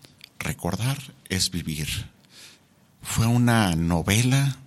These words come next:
donde pasó de todo para que se pudiera realizar esta edición de la Copa Mundial de mil novecientos ochenta y seis,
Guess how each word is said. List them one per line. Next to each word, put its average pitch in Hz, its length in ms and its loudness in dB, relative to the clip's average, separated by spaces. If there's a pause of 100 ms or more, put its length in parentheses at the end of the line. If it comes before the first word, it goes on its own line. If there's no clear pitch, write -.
(2000)
donde 90 420 2
pasó 120 380 2
de 120 120 0
todo 110 440 -4 (880)
para 90 220 -2
que - 140 -4
se 87 120 4
pudiera 95 420 0
realizar 87 800 0 (840)
esta 101 320 4
edición 90 720 0 (1600)
de 71 400 -4
la 69 160 -8
Copa 92 360 -10
Mundial 76 540 -8 (560)
de 98 120 0
mil 87 240 -2
novecientos 76 720 -4
ochenta - 420 -8
y 64 80 -12
seis, - 640 -10